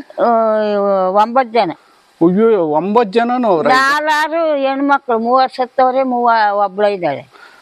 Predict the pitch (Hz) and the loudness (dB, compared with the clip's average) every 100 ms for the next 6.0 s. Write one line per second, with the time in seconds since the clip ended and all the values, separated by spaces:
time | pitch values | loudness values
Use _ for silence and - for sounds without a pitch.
0 | - 165 160 294 277 262 254 208 196 180 | 0 2 2 2 2 2 -2 0 0 0
1 | 165 143 127 _ _ 151 226 226 226 220 | -2 -6 -10 _ _ 2 2 2 2 2
2 | 220 240 196 156 - 240 - 254 269 294 | 2 0 -2 -6 -4 2 2 4 0 0
3 | 294 320 320 320 277 262 170 - - - | -2 -2 -2 -2 -2 -2 -4 -10 -14 -6
4 | 151 165 156 185 208 - 190 196 - 277 | 2 2 2 0 0 -4 -2 -2 0 0
5 | 254 151 _ - _ - 175 180 180 | 0 -2 _ -20 _ -2 0 2 0